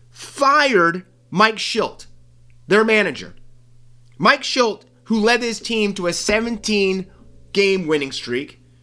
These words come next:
Mike Shildt, who almost knocked the Dodgers out of the wild card game. A manager that has a two fifty-two and one ninety-nine record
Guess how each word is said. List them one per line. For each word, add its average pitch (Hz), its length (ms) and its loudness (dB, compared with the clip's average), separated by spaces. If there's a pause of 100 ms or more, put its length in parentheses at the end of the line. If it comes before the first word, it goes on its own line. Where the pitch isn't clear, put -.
(140)
Mike 220 180 -2
Shildt, 226 420 -2 (260)
who 240 240 0
almost 208 960 0 (280)
knocked 208 380 2
the 185 80 -4
Dodgers 185 640 0
out 95 340 -10 (1600)
of 180 120 2
the 190 60 2
wild 202 320 2
card 117 260 -6
game. 101 260 -8 (1300)
A 190 60 4
manager 269 440 4
that 214 120 2
has 202 180 2
a 185 60 -2
two 269 280 2
fifty-two 233 640 -2
and 160 140 0
one 196 180 0
ninety-nine 180 540 0
record 127 460 -2